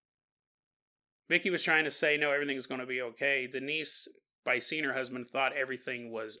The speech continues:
over, that her death was imminent. And Denise was right.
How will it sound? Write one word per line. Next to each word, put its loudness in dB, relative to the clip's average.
over, -4
that -10
her -4
death -4
was -6
imminent. -4
And -6
Denise 2
was -2
right. 4